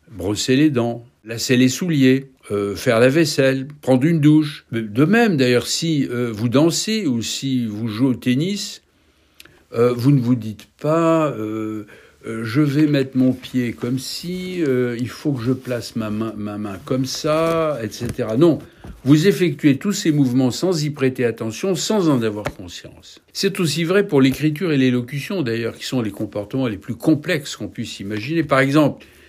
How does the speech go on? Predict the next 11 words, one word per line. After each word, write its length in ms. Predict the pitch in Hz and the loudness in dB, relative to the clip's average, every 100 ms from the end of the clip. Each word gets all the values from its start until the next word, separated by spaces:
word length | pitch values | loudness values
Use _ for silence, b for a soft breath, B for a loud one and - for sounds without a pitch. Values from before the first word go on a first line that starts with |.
| B B B B B | B B B B B
quand 220 | - 185 180 | 2 4 6
je 160 | 143 | 6
parle, 640 | 147 147 143 123 107 95 90 - | 2 2 0 0 -2 -6 -14 -18
ce 220 | - 143 | -6 -4
que 180 | - 123 | -2 -2
je 160 | 104 | -4
dis 240 | 113 98 92 | -8 -8 -12
n'est 120 | 87 | -12
évidemment 400 | 90 95 98 95 | -12 -10 -10 -12
pas 160 | 90 90 | -12 -14
automatique, 760 | 90 131 151 156 156 127 - | -6 0 2 2 -2 -4 -10